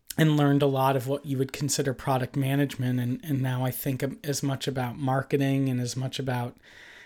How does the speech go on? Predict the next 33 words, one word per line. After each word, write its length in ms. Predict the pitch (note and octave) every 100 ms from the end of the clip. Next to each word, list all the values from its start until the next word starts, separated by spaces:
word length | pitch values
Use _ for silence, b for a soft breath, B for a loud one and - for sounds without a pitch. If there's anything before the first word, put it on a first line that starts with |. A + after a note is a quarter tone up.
| B
kind 200 | - C#3+
of 200 | B2+ C3
data 560 | - C#3 C#3 C#3 C#3 C#3+ -
configuration 960 | - C#3+ - C#3 C#3+ C#3 C#3 - C#3 C3+
and 120 | B2
data 300 | C3 C#3 C#3+
design 480 | C3+ B2+ B2+ B2+ B2
as 100 | B2+
I 120 | B2
do 240 | B2+ B2+
about 360 | B2 B2+ A#2+ - _ -
game 260 | C#3+ E3+
mechanics. 680 | D3+ - C3 B2+ C3 - - B B B B B _
Um, 400 | D3 C#3+ C#3 C3+ - D#3
and 120 | E3
that 120 | A3+
was 120 | G#3
a, 200 | G3 F#3
a 80 | E3
challenging 540 | D3 E3 D#3 D#3 D#3 D3
transition. 560 | D#3+ D3+ D3+ D#3+ E3
I'm, 140 | D3+ D#3
I'm 160 | D#3+
curious 380 | - E3 E3+ -
what 140 | E3
the 60 | -
tra-, 320 | - D#3+ D3+ -
transition 560 | - D#3 C#3+ E3+ - F3+
was 220 | D3+ -
like 180 | C#3+ C3
for 180 | - C#3
you, 480 | C3+ F#3+ F3 D3+ - b b b _
um, 300 | D#3 C#3+ C#3+